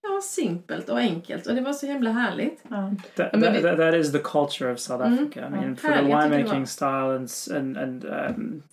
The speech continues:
Speaker 3: I mean, the whole industry is like that. There's a, there's a very strong trend between winemakers in South Africa and surfers.
Speaker 1: Mm.
Speaker 3: Uh, a lot of them are surfers. In fact, there's a, there's a competition every year, a winemakers competition of surfing.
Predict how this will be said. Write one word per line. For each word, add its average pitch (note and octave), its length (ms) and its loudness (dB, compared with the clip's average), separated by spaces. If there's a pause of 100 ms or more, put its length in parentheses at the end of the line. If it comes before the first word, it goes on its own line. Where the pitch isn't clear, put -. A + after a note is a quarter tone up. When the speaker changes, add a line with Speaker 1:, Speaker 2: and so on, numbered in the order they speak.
(160)
Speaker 3:
I D3 40 -4
mean, C#3+ 180 0
the C#3 60 0
whole C#3 260 0
industry C3 440 -4
is B2+ 140 -6
like B2+ 260 -2
that. - 240 -8
There's C#3 220 -2 (140)
a, C3 40 -8 (420)
there's D3 180 2
a - 20 2
very D#3 160 4
strong D3 360 2
trend D#3 420 2
between C#3 380 -2
winemakers C3+ 600 2
in B2 80 -4
South B2 220 -4
Africa - 360 -4 (160)
and B2 100 -6
surfers. - 560 -2 (300)
Speaker 1:
Mm. B3+ 140 2
Speaker 3:
Uh, G#3+ 160 2
a D#3+ 80 2
lot D3+ 180 8
of C#3+ 60 4
them D3 120 4
are D#3+ 220 2
surfers. C3+ 540 -2
In C3 100 -6
fact, C3 260 -6
there's C3 220 -2
a, B2+ 340 -2
there's B2+ 160 -4
a B2+ 40 -6
competition D3 580 -4
every C3+ 240 0
year, B2+ 240 0
a C3 100 -4
winemakers C3 600 -2
competition C3 720 -4 (220)
of D3 160 0
surfing. - 560 -2